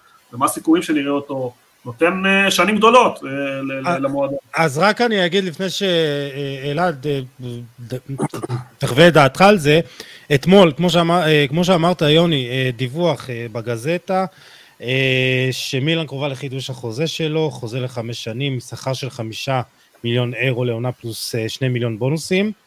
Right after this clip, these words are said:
Speaker 2: והיום, אה, הוא מרוויח על פי אתר, אה, קפולוגי, אה, אחד נקודה שמונה מיליון אירו בעונה, וזה בערך מקום עשרים בקבוצה, רק שתבינו את יחס,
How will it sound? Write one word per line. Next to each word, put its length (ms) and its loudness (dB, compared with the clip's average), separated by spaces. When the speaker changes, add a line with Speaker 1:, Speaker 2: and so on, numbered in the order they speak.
Speaker 2:
והיום, 520 2
אה, 240 -4
הוא 160 -8
מרוויח 580 -4
על 120 -6
פי 340 -4
אתר, 360 -2
אה, 560 -2
קפולוגי, 760 -2
אה, 380 -6
אחד 280 -2
נקודה 340 -2
שמונה 480 0
מיליון 440 -2
אירו 340 -2
בעונה, 580 -4
וזה 360 -4
בערך 480 4
מקום 340 0
עשרים 580 -2
בקבוצה, 560 -4
רק 180 -4
שתבינו 500 -2
את 300 -10
יחס, 560 0